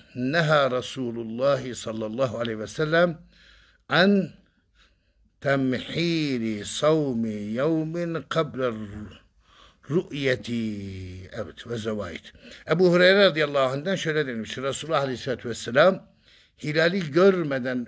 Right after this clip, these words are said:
önce Ramazan niyetiyle bir gün oruç tutmaya acele etmeyi yasaklamıştır. Mesela bu bir rivayet. Resulullah aleyhissalatü vesselam men etmiştir, tutmayı demiştir o gün.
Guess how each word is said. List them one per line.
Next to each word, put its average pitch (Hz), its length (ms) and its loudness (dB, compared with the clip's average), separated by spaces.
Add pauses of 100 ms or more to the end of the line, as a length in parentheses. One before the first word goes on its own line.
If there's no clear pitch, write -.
(120)
önce 160 500 4
Ramazan 123 540 -2
niyetiyle 120 540 -6
bir 151 120 -2
gün 117 220 -6
oruç 139 420 -6
tutmaya 104 640 -6
acele 135 560 -2
etmeyi 117 440 -8
yasaklamıştır. 110 800 -10 (1000)
Mesela 98 220 -14
bu 117 140 -16
bir 113 80 -16
rivayet. 139 420 2 (640)
Resulullah 113 280 -8
aleyhissalatü 98 340 -10
vesselam 143 200 -6
men 139 140 2
etmiştir, - 460 -8
tutmayı 104 420 -12
demiştir - 380 -18
o - 100 -16
gün. - 120 -20